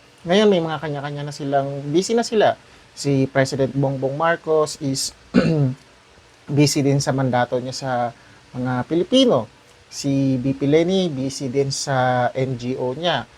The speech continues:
Tsaka busy ngayong, ah, darating na election kasi tatakbo siya ng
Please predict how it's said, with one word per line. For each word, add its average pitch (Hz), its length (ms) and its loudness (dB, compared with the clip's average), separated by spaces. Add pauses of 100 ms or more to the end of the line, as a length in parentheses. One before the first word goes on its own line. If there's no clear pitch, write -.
(260)
Tsaka 139 160 -2
busy 135 320 0
ngayong, 131 560 -2 (480)
ah, 131 160 2
darating 131 400 -2
na 131 320 0
election 143 480 -4
kasi 143 240 -4
tatakbo 127 480 -4
siya 131 160 -6
ng 175 560 -2